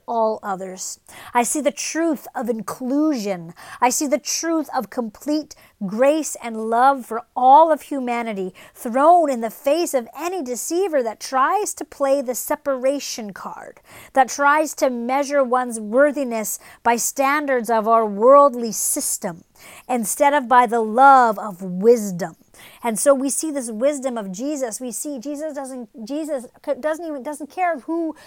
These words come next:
what faith tradition you belong to. It's your faith has made you well. It's, it's living in wisdom that has made you well and living in love that has made you well. And, and, you know, in, right in the face of the people that have power, Jesus would,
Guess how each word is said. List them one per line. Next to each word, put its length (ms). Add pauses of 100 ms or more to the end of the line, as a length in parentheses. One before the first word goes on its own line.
(120)
what 160
faith 400
tradition 420
you 60
belong 500
to. 160
It's 160
your 140
faith 460
has 200
made 240
you 100
well. 300
It's, 160 (240)
it's 160
living 300
in 300
wisdom 520
that 140
has 180
made 220
you 100
well 220
and 80
living 260
in 280
love 280
that 160
has 220
made 260
you 120
well. 440 (500)
And, 320
and, 300
you 80
know, 200 (120)
in, 240
right 200
in 80
the 100
face 400
of 80
the 80
people 220
that 140
have 220
power, 540
Jesus 580
would, 240